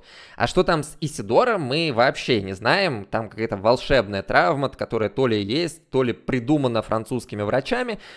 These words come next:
но для восстановления после этой травмы Исидору понадобилось больше полутора месяцев. В любом случае, очень приятно видеть их обоих на поле в общей группе, где они там, э, играют в квадраты, делают передачи и, как обычно, демонстрируют достаточно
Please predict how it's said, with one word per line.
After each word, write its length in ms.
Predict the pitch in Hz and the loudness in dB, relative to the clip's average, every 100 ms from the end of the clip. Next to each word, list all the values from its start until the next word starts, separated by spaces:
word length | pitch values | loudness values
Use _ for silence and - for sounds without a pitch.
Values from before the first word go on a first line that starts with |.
| - | -12
но 320 | 139 170 185 151 | 0 4 4 2
для 400 | 120 117 143 120 | -2 4 6 6
восстановления 680 | 127 127 123 123 135 110 | 2 0 0 2 2 0
после 280 | 104 110 110 | 0 0 0
этой 140 | 104 110 | 0 4
травмы 320 | 151 170 127 | 4 4 0
Исидору 340 | - 107 127 | -4 0 0
понадобилось 460 | - 101 120 113 98 | 0 -2 -2 -2 0
больше 260 | 110 117 113 | -2 -2 -6
полутора 800 | - 117 107 107 101 110 104 - _ | 2 4 4 -2 -2 -2 -2 -8 _
месяцев. 560 | - 117 98 - - - _ - - _ _ - | -6 -4 -4 -8 -14 -16 _ -20 -20 _ _ -2
В 60 | |
любом 240 | 185 233 262 | 2 2 0
случае, 400 | - 233 - 151 | -4 -6 -4 -6
очень 160 | 147 | -6
приятно 680 | 120 135 131 123 175 151 123 - | -6 -4 0 4 4 2 -6 -6
видеть 460 | 107 107 143 131 | -6 -4 -4 -6
их 220 | - 127 - | -6 -6 -4
обоих 600 | 107 98 101 151 123 - | -4 0 4 4 4 -2
на 160 | 104 | -8
поле 460 | - 120 185 143 - - - | -4 0 2 2 -2 -12 -12
в 240 | 104 120 | 0 2
общей 500 | - 139 127 - 104 | 4 2 2 0 -4
группе, 360 | 110 185 - 110 | 0 0 0 -6
где 160 | 101 | -4
они 140 | 120 117 | -4 -4
там, 340 | 110 110 107 | -4 -4 -2
э, 220 | 107 101 | 0 0
играют 440 | 110 113 117 101 - | -2 2 4 4 0
в 60 | |
квадраты, 840 | - 107 135 190 190 151 139 127 113 | 0 2 4 4 2 0 0 0 -2
делают 400 | 101 110 107 101 | -2 0 0 -2
передачи 560 | 113 120 156 202 - 135 | -4 -2 0 0 -2 -4
и, 560 | 117 123 147 139 113 | -4 -4 -4 -2 -4
как 280 | 95 120 - | -2 -2 -2
обычно, 320 | 104 147 - | -2 -4 -8
демонстрируют 540 | 98 101 - 151 123 101 | -10 -10 -6 -4 -2 -4
достаточно 440 | 101 143 - | -4 -6 -6